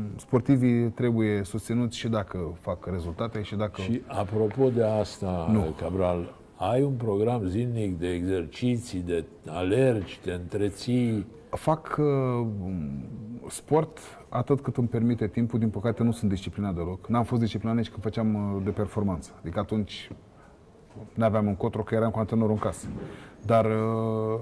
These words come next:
Speaker 1: n-am un, mi-ar plăcea să încep acum să dau de mânuțe, să explic. Da, mă trezesc la șase dimineața, beau un, uh, suc de, natural de portocale bio crescute în spatele casei,
Speaker 2: Da,
Speaker 1: la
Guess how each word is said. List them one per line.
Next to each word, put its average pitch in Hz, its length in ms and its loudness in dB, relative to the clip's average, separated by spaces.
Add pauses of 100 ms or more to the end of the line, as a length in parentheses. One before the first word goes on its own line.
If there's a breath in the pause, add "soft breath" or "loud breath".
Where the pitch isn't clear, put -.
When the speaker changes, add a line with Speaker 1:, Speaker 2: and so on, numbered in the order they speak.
Speaker 1:
n-am 135 300 6
un, 95 580 2 (460)
mi-ar 123 180 6
plăcea 123 280 2
să 107 260 2
încep 104 260 0
acum 107 220 0
să 104 100 -6
dau 110 140 2
de 107 80 2
mânuțe, 104 340 0
să 82 100 -12 (120)
explic. 120 400 -2
Da, 117 340 4
mă 90 120 -4
trezesc 110 280 -2
la 113 80 -2
șase 104 120 -4
dimineața, 110 640 2 (520 loud breath)
beau 110 260 6
un, 104 160 0
uh, 92 800 -2
suc - 280 -4
de, 95 380 0
natural 107 480 0
de 104 80 0
portocale 104 560 0 (100)
bio 98 440 2
crescute 101 520 -4
în 98 60 0
spatele 101 380 0
casei, 101 380 0
Speaker 2:
Da, 92 60 -2
Speaker 1:
la 113 80 6